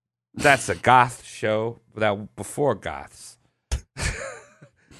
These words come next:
Uh, the Adams family were hardcore Puritans, the old pilgrim style of Christianity,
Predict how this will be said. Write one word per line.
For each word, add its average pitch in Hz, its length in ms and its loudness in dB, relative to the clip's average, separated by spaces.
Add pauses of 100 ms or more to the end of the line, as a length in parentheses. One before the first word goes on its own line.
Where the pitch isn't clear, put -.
(140)
Uh, 156 180 10
the 170 160 8
Adams 214 340 8
family 196 460 4
were 170 160 4
hardcore 185 600 6
Puritans, 131 880 2 (560)
the 131 240 0
old 175 720 8
pilgrim 156 520 6
style 135 500 6
of 117 120 0
Christianity, 104 880 0